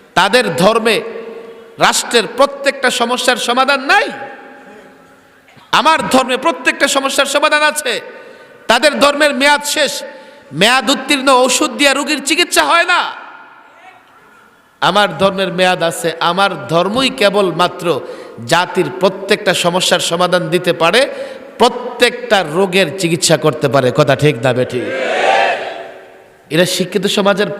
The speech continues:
পায়ে ধরে বুঝাইতে হবে, "ভাই, তুমি যে বলতেছো সেকুলারিজম,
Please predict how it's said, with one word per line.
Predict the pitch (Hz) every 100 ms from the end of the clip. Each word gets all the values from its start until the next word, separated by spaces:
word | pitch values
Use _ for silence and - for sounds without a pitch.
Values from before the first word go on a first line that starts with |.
| -
পায়ে | 170 190
ধরে | 185 196
বুঝাইতে | 170 180 175 180 180
হবে, | 170
"ভাই, | 139 131 180 196 123 - - - - - - - -
তুমি | 160 175
যে | 170
বলতেছো | 165 180 - 185 190
সেকুলারিজম, | - - 196 196 196 185